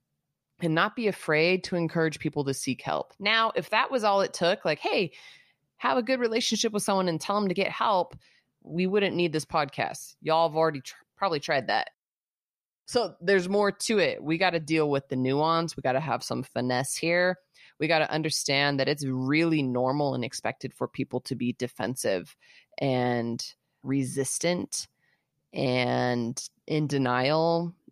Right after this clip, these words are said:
angry. No one wants to be called out. No one wants to be put on the spot.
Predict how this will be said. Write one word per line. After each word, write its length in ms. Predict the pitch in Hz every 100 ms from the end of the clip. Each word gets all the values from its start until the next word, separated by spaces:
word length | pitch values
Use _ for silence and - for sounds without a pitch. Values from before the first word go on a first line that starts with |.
| -
angry. 800 | 156 165 165 165 165 165 160 - _ _ _ _ _ _ _ _ -
No 200 | 151 170
one 140 | 175
wants 180 | 160 160
to 40 |
be 100 | 156
called 260 | - 151 147
out. 320 | 135 135 -
No 80 | 151
one 120 | 165
wants 180 | 170 156
to 40 |
be 100 | 160
put 160 | 143 156
on 120 | 143
the 80 | 139
spot. 460 | - 139 131 131